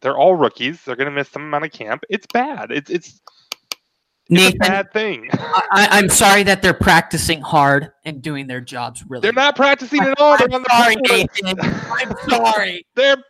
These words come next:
Speaker 1: they're on the pup list. That's the problem. They're not practicing.
Speaker 2: Nathan, you got
Speaker 1: They
Speaker 2: chill.
Speaker 1: have boo-boos. They can't get out on the field.
Speaker 2: Th-, this, this move does not indicate any serious injuries whatsoever. They are with the team. They are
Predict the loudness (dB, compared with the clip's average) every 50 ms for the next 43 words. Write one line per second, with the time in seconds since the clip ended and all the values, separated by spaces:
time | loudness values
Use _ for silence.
0 | _ -2 2 2 4 4 2 2 0 0 2 2 0 2 2 2 4 4 4 2
1 | 0 -2 0 0 -2 _ -6 -6 -6 -6 _ -8 -8 -8 -4 0 2 2 2 2
2 | 2 0 0 0 0 -4 -6 -4 -4 -2 -2 0 0 -2 -4 _ -10 -8 -8 -8
3 | -8 -12 _ -16 -20 -20 _ _ -18 -16 -14 -14 -16 -16 -20 -20 _ _ -20 -20
4 | -20 -20 -20 -20 _ _ _ _ _ _ _ _ _ _ _ _ _ _ _ -12
5 | -8 -6 -6 -6 -8 -12 -12 -6 -4 -2 0 0 0 2 2 2 2 2 0 -4
6 | -6 -2 0 2 2 2 4 4 4 4 4 2 0 -2 -4 -4 -2 -2 -4 -4
7 | -8 -10 -8 -8 -8 -8 -6 -4 -2 -2 -2 -2 -4 -4 -8 -8 -8 -10 -8 -4
8 | -2 0 0 0 0 -2 -4 _ _ _ -18 -18 -18 -16 -14 -8 -8 -8 -8 -8
9 | -12 -10 -10 -10 -8 -6 -6 -6 -6 -6 -6 -8 -4 -2 -2 -2 -2 -2 -4 -4
10 | -4 -4 -4 -6 -6 -6 _ -12 -10 -8 -8 -10 -8 -6 -6 -6 -6 -6 -8 -12
11 | -10 -10 -10 -10 -8 -4 -6 -6 -4 -2 0 0 0 0 -2 -4 -4 0 0 0
12 | 0 0 -2 0 -2 -2 0 -2 -6 -4 -4 -4 -4 -4 -4 -6 -10 -10 -6 -4
13 | -4 -4 -4 -6